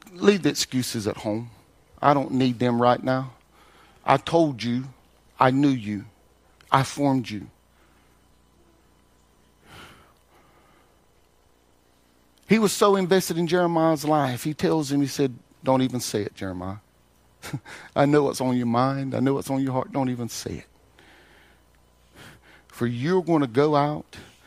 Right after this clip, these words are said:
wherever I send you. And you're gonna do whatever I command you. And you're gonna say whatever I say speak. Do not be afraid of their faces,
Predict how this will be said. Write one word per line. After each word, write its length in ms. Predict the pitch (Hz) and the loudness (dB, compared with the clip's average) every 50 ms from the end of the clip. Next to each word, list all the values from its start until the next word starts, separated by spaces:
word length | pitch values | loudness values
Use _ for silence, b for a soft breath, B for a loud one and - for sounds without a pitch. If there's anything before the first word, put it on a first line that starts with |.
| B B B B B B B B B B B B B - _ - | B B B B B B B B B B B B B -20 _ -4
wherever 400 | 117 113 113 117 135 127 143 139 | 0 2 4 4 4 4 4 2
I 100 | 147 156 | 2 0
send 420 | - - - 127 104 98 92 - | -2 -4 -4 -4 -4 -6 -8 -10
you. 100 | - - 98 104 B B B B B B B B B B B B B B B B | -14 -16 -18 -18 B B B B B B B B B B B B B B B B
And 120 | 160 185 | 4 4
you're 120 | 214 240 | 4 4
gonna 200 | 196 202 190 180 | 4 2 0 0
do 340 | 175 165 202 208 190 151 135 | 0 2 2 2 2 2 2
whatever 460 | 120 120 123 117 135 147 143 143 151 | 2 2 4 4 4 2 2 2 0
I 120 | 139 135 135 | 0 0 -2
command 580 | - - 131 120 123 139 143 139 127 110 - | -2 -4 -4 -2 0 0 0 -2 -2 -4 -8
you. 160 | - - - - - - _ B B B B | -10 -14 -14 -16 -18 -20 _ B B B B
And 100 | 165 196 | 4 6
you're 120 | 247 277 226 | 6 8 6
gonna 160 | 247 226 196 | 6 6 4
say 340 | - - - 226 214 190 175 | 4 6 6 8 8 8 6
whatever 440 | 156 151 147 143 156 156 139 147 | 6 4 4 6 4 4 4 2
I 100 | 139 135 | 0 0
say 280 | 135 - - 139 135 135 | 0 -2 -2 -2 -2 -2
speak. 560 | - - - _ - - - - _ - - - - - _ _ _ _ b b b b b b b b b b b b b b b b b b _ _ _ - | -4 -8 -14 _ -16 -20 -20 -20 _ -20 -18 -18 -18 -20 _ _ _ _ b b b b b b b b b b b b b b b b b b _ _ _ -6
Do 80 | - 113 | -2 0
not 220 | 131 131 - - | 0 0 -2 -2
be 100 | - 123 | -2 -2
afraid 400 | 113 - - - 131 131 123 113 | -2 -2 -4 -2 0 0 2 0
of 80 | 117 104 | 0 -2
their 80 | 110 | -4
faces, 800 | 92 - - 123 131 147 - - - 156 151 139 - - - - | -6 -4 -2 0 0 0 -2 -6 -8 -10 -10 -10 -12 -16 -18 -20